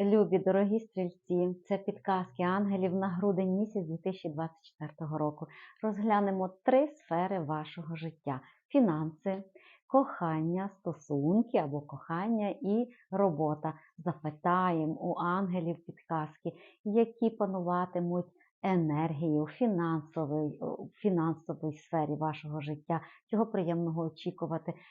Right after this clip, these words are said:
чого остерігатися. І також задамо запитання, яка енергія зараз панує у ваших стосунках, чого приємного чекати, чого остерігатися в стосунках.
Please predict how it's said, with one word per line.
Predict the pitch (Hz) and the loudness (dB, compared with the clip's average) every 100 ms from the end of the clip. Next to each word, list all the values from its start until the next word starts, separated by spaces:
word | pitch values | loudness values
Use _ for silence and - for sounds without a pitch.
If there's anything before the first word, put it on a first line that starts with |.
| _ | _
чого | - 185 233 | -4 0 0
остерігатися. | 175 - 175 160 156 196 202 180 - 175 - - - - | -2 -2 -2 0 0 -2 -4 -8 -6 -8 -8 -20 -8 2
І | 202 185 190 | 4 4 2
також | 185 - 196 175 | -2 0 0 2
задамо | 185 175 160 170 | 2 2 2 0
запитання, | 165 160 147 - 170 190 170 156 | -2 -4 -8 -4 -2 0 0 -2
яка | 185 180 - 190 - | -4 -8 -6 -6 -4
енергія | 190 185 180 180 165 165 175 165 | -2 0 0 0 -2 0 0 0
зараз | 170 160 160 156 _ | 0 0 -2 -6 _
панує | 175 165 165 160 | 0 2 2 2
у | - 160 | 0 -2
ваших | 160 160 156 | -2 -2 -8
стосунках, | - - 147 - 165 151 160 147 - _ - | -10 -14 -12 -4 -2 -2 -6 -8 -16 _ -2
чого | 226 202 214 | 0 2 0
приємного | 208 185 170 165 165 160 | 0 2 2 0 -2 -4
чекати, | 160 160 - 151 147 160 | -6 -8 -2 -2 -2 -8
чого | - 180 208 - | -6 -4 -4 -4
остерігатися | 175 - 165 156 147 160 - 147 - | -10 -6 -4 -4 -2 -4 -4 -8 -8
в | - | -10
стосунках. | - 151 - 160 151 160 | -12 -10 -4 -2 -2 -6